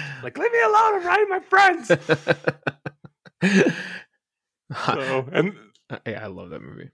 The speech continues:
Speaker 1: Yeah, it's fun. I mean, I, I can't stand the amount of times they say, they drop the N-word in that
Speaker 2: I
Speaker 1: movie,
Speaker 2: know. <laughs>
Speaker 1: like, eight thousand goddamn times, and it's a little brutal.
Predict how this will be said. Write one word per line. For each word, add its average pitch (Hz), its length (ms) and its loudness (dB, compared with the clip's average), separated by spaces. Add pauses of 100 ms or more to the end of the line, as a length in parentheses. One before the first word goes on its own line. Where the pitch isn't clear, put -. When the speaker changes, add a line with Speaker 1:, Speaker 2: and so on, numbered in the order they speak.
(340)
Speaker 1:
Yeah, 190 260 2
it's 302 140 -4
fun. 392 440 2 (240)
I 214 80 6
mean, 202 360 4 (440)
I, - 80 6 (180)
I 143 100 4
can't 117 260 -2
stand 151 340 2
the 110 60 2
amount 107 220 -2
of 104 60 -6
times 110 260 -2
they 104 100 -4
say, 107 160 -2
they 107 140 -6
drop 120 220 4
the - 120 -2
N-word 113 400 2
in 104 100 -6
that 107 100 0
Speaker 2:
I 110 140 2
Speaker 1:
movie, 120 120 0
Speaker 2:
know. 101 120 0
<laughs> 104 40 -6
Speaker 1:
like, 110 100 -4
eight 139 240 0
thousand 120 400 4
goddamn 113 340 0
times, 117 400 0
and 113 100 -4
it's - 360 -10 (120)
a 131 100 2
little 135 220 4
brutal. 117 380 2